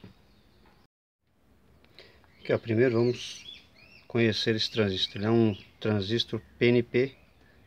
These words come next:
Darlington. Darlington é composto por dois transistores aqui internamente. Então a gente coloca na escala de X um.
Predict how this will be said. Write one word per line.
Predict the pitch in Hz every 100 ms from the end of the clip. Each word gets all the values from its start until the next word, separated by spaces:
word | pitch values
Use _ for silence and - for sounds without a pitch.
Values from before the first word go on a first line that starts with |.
| -
Darlington. | 113 110 98 90 - - - -
Darlington | 156 110 120 120 127
é |
composto | 131 117 127 117
por | - 120
dois | 107 127 135
transistores | - 139 135 - 117 117 110
aqui | - 117 -
internamente. | 123 123 123 117 85 - - - _ - - - - - - -
Então | 113
a |
gente | 107 -
coloca | 113 101
na | 107
escala | 98 - 95 92
de | 95
X | - - 120 110
um. | 107 135